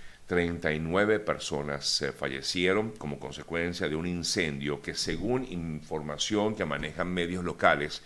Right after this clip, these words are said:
medios que están trabajando en la zona o que trabajan en la zona, y las informaciones preliminares que hasta el momento se ha dado, es que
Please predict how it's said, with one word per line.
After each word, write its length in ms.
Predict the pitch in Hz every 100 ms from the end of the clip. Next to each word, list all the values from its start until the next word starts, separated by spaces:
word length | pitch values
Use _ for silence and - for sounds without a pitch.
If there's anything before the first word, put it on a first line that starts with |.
| - - - -
medios 560 | 78 85 90 87 98 95
que 140 | -
están 340 | - 76 78 78
trabajando 560 | 80 71 82 82 87
en 80 | 80
la 120 | 69
zona 400 | - 87 78 73
o 80 | 65
que 100 | -
trabajan 420 | - 69 85 90
en 140 | 82 73
la 100 | 69
zona, 400 | - 73 69 69 - - -
y 80 | 85
las 240 | 78 71 80
informaciones 500 | 78 73 73 87 90
preliminares 720 | 85 71 71 80 78 71 -
que 100 | 71
hasta 160 | - 69
el 60 |
momento 420 | 71 71 80 80
se 120 | 78 80
ha 40 |
dado, 360 | 73 64 64 - - - - - - - -
es 200 | 92 -
que 260 | 101 -